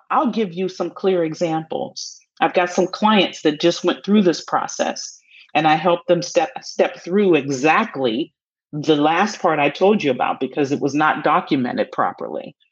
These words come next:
You know, they were dealing with a, a very tenuous situation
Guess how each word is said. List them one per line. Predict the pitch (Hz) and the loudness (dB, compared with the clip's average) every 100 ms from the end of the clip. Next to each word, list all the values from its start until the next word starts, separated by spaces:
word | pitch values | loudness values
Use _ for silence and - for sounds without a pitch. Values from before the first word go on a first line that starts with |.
| _ _ _ _ _ _ _ _ | _ _ _ _ _ _ _ _
You | 131 | -4
know, | 120 120 | -2 2
they | 131 131 | 4 4
were | 143 | 2
dealing | 151 156 156 151 | 2 4 2 2
with | 156 156 | 2 2
a, | - 147 - | 2 0 -2
a | 147 | -2
very | 151 151 151 | -2 0 -2
tenuous | - 185 170 165 147 - | -2 -2 0 0 0 -2
situation | 160 - 156 160 202 - - | -4 -2 0 2 0 -2 -10